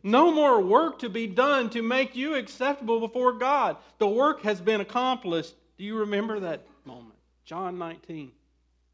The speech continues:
John nineteen, verse thirty. Do you remember Christ is on the tree? He's on the tree. And he receives the sour ri-, wine, the remember to fulfill prophecy. And then he says what?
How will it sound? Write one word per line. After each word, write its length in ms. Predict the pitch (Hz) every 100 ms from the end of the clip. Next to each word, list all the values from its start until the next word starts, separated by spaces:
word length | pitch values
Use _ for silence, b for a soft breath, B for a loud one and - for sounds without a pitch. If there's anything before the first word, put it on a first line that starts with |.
| _ _ _ _ _
John 240 | - 180 170
nineteen, 400 | 175 170 160 139
verse 200 | 139 -
thirty. 300 | - 165 143
Do 80 | 127
you 80 | 135
remember 300 | 143 151 170
Christ 360 | 165 151 156 165
is 120 | 147
on 180 | 165 160
the 60 |
tree? 440 | 139 - 165 151 127 _ _ _ _ _ _ _ _ _ _ _ _ _ _ _ _ _ _ _
He's 160 | 147 135
on 260 | 165 165
the 80 | 147
tree. 440 | 143 175 170 156 - _ _ _ _ _ _ _ _ _ _
And 120 | 139
he 140 | 131 143
receives 500 | 135 139 175 180 180
the 60 | 147
sour 380 | - 156 151
ri-, 300 | 147 156 147 139
wine, 520 | 139 139 151 160 135
the 100 | 131
remember 380 | 135 143 151 147
to 240 | - 127 - _ _
fulfill 400 | - 123 - 147
prophecy. 640 | 147 131 135 - 135 131 123
And 120 | 117
then 120 | 127
he 100 | 135
says 300 | 127 135 123 -
what? 220 | 127 110